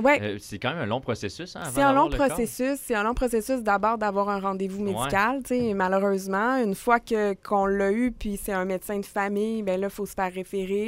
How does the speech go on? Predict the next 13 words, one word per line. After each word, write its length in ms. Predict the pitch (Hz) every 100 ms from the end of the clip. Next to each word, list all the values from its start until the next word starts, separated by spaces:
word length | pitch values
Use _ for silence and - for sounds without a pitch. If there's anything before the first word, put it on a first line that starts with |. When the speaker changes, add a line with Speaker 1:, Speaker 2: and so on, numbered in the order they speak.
| 233
Speaker 1:
donc 260 | 190 185
mammographie. 840 | 185 175 185 185 180 180 - 226 277 - - -
Mais 80 | 208
je 60 | 214
vous 80 | 214
dirais 160 | 240
qu'à 140 | 302 269
la 140 | 208
minute 600 | 220 262 269 269 302 302 254
où 280 | 262 269 -
on 180 | 208 202
a 100 | 202
fait 240 | 196 254